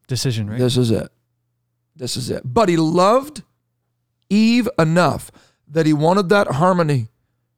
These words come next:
Speaker 2: to
Speaker 1: Mm-hmm.
Speaker 2: exist between them,
Speaker 1: Mm-hmm.
Speaker 2: that he knowingly partook of something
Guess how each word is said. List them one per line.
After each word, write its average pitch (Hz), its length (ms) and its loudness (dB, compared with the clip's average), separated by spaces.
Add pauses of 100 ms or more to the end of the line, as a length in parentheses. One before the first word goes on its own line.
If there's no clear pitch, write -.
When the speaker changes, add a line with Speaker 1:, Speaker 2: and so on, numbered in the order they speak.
(120)
Speaker 2:
to 170 80 2
Speaker 1:
Mm-hmm. 165 40 4
Speaker 2:
exist 160 480 -2
between 147 500 -2
them, 123 420 -2 (360)
Speaker 1:
Mm-hmm. 117 220 -6 (520)
Speaker 2:
that 170 180 2
he 147 160 2
knowingly 208 600 2
partook - 540 -2
of 135 140 -2
something 127 440 -6